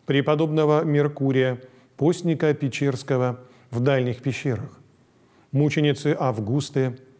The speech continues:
мучеников Порфирия Стратилата и двухсот воинов,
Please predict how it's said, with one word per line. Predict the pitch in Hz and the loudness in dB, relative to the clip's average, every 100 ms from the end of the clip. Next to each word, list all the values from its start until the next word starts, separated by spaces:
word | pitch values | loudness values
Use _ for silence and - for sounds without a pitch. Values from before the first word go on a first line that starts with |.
| _ _ _ | _ _ _
мучеников | - 143 147 147 143 147 - | -2 0 2 2 2 0 0
Порфирия | - 131 113 143 147 147 | -2 -2 -2 0 2 2
Стратилата | 143 131 127 123 123 120 117 110 110 - - - - - | 0 -2 -2 0 0 -2 -2 -4 -6 -14 -20 -20 -18 -2
и | 156 151 | 2 2
двухсот | 131 139 147 - 165 | 2 0 -2 -2 -2
воинов, | 156 147 131 95 | 0 0 0 -2